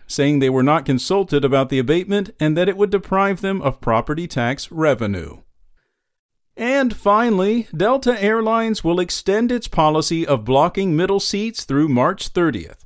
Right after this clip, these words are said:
the carrier announced Wednesday. Most other major airlines have stopped blocking middle seats,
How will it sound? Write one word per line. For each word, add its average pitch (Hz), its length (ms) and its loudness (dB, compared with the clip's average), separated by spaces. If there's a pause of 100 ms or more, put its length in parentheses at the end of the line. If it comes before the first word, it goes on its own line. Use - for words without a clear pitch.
the 107 100 -6
carrier 131 480 0
announced 131 440 0
Wednesday. 135 720 -2 (380)
Most 147 300 2
other 160 320 2
major 139 380 2
airlines 139 460 2
have 175 120 -2
stopped 208 460 0
blocking 113 360 2
middle 120 220 2
seats, 160 460 -4